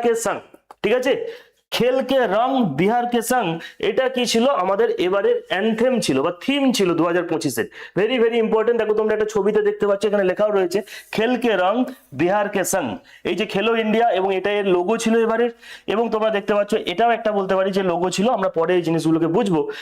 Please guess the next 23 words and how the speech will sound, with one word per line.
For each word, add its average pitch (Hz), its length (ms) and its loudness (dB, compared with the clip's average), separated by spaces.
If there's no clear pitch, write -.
তাহলে 190 160 -2
ইম্পর্টেন্ট 254 520 0
জিনিস 233 160 2
আমাদেরকে 220 280 0
মাথায় 214 260 0
রাখতে 208 200 -4
হবে, 214 160 0
প্রথম 208 260 2
কোথায় 466 260 2
হয়েছিল? 440 260 2
এটা 233 120 0
সেভেন্থ 240 300 2
এডিশন, 196 280 0
ঠিক 208 160 -2
আছে, 262 160 0
এটা 214 200 0
সাততম 214 360 -2
এডিশন, 196 300 0
যেটা 202 180 0
বিহারে 240 400 2
হচ্ছে, 165 300 -2
বিহারে 254 380 2
হচ্ছে। 202 300 -2